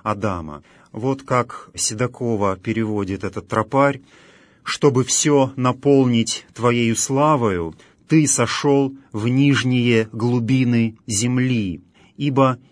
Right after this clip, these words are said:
не скрылась от Тебя сущность моя, которая в Адаме,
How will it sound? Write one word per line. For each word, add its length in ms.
не 140
скрылась 760
от 200
Тебя 400
сущность 720
моя, 480
которая 500
в 80
Адаме, 600